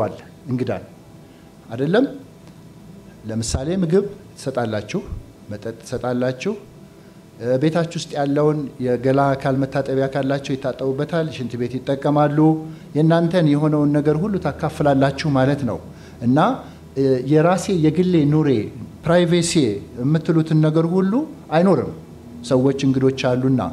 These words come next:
ያን ሁሉ ማካፈል ማለት ነው። እና ቀላል አይደለም። ሰውን እንግዳ መቀበል ቀላል ነገር አይደለም። እና ከፍቅር የተነሳ ነው፣ የማያውቁትን ሰው ማለት ነው። ከምን የተነሳ? ከክርስቶስ የተነሳ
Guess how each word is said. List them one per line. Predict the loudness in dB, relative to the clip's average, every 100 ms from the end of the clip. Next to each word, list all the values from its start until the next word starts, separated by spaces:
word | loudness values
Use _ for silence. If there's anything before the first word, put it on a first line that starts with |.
| 2
ያን | 2 2
ሁሉ | 0 2 2
ማካፈል | 0 -2 -4 -2
ማለት | 0 0 0
ነው። | -4 -4
እና | -2 -2
ቀላል | -2 2 4
አይደለም። | 4 2 -2 -2
ሰውን | 2 2 4
እንግዳ | 2 2 2
መቀበል | 2 0 2 2 2 -4 -18 -10
ቀላል | -4 2 2
ነገር | 2 2 2
አይደለም። | 0 -2 -4
እና | -2 -4
ከፍቅር | -4 -6 -2 -2
የተነሳ | 0 0 -2
ነው፣ | 0 2
የማያውቁትን | 4 4 2 0 -2 -2
ሰው | -2 -4 -6 -6
ማለት | -4 -4 -6
ነው። | -14 -18 -20 -4
ከምን | 2 2 2
የተነሳ? | 2 0 0 -4 -8 -12 -20 -16
ከክርስቶስ | -10 -6 -2 0 0
የተነሳ | -2 -2 -2